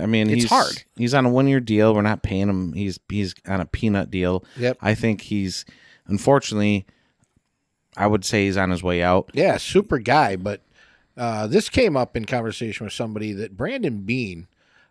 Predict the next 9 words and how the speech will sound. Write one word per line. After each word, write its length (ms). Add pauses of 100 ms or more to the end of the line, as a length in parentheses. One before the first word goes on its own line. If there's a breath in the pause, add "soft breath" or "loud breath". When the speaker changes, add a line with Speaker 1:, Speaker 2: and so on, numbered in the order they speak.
(100)
Speaker 3:
um, 640 (720)
he's 500 (340)
business 400
first 440
kind 240
of 80
a 20
dude. 440
Speaker 1:
Mm-hmm. 260